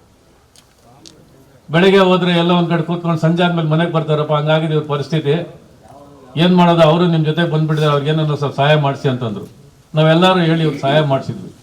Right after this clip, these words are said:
ಅವ್ರಿಗೆ ಕೋಟ್ಯಾಂತರ ರೂಪಾಯಿ ದುಡ್ಡನ್ನ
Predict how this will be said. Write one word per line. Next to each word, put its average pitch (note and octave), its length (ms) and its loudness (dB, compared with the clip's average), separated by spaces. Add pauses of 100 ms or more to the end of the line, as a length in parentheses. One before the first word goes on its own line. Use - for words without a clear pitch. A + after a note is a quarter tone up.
(2500)
ಅವ್ರಿಗೆ F#3+ 680 4 (460)
ಕೋಟ್ಯಾಂತರ G3 360 2
ರೂಪಾಯಿ F3+ 280 0
ದುಡ್ಡನ್ನ F3 320 0